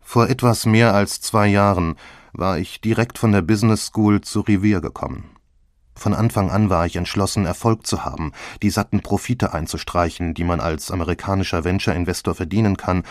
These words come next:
und aus den engen Bahnen auszubrechen, die mir Familie und Stand vorzeichneten. Der Titel meines Vaters, Eliteschule, Universität,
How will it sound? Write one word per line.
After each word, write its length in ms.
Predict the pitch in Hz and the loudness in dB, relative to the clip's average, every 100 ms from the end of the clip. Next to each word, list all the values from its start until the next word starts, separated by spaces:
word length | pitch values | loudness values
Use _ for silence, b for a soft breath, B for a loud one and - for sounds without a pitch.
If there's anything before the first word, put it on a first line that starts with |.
| B B B | B B B
und 420 | 110 104 - - | -2 -2 -4 -4
aus 160 | 107 - | -4 0
den 240 | 110 - | 0 0
engen 320 | 113 123 117 87 | 2 4 4 4
Bahnen 340 | 87 104 101 | 4 4 4
auszubrechen, 840 | 85 90 - 95 90 90 - 87 | 2 -2 -2 -4 -2 -4 -2 -4
die 100 | 82 | -2
mir 140 | 90 87 | -2 -2
Familie 580 | 92 90 95 92 90 85 | -2 0 0 2 2 2
und 180 | 90 | -2
Stand 360 | - - 85 82 | -4 -4 -4 -4
vorzeichneten. 840 | - 98 - - 80 67 - - - _ _ _ _ _ _ | -4 -4 -2 -10 -8 -12 -12 -16 -18 _ _ _ _ _ _
Der 140 | 80 80 | -6 -4
Titel 300 | - 110 98 | -4 0 0
meines 280 | 87 85 - | 0 -2 -2
Vaters, 520 | 98 95 85 - - _ _ - | -4 -2 -4 -6 -18 _ _ -4
Eliteschule, 800 | 101 101 101 - 95 92 85 78 _ - | 0 0 -2 -4 -2 0 -2 -4 _ -4
Universität, 880 | 107 98 92 92 - - 90 - | 2 2 2 -2 -4 -4 -4 -6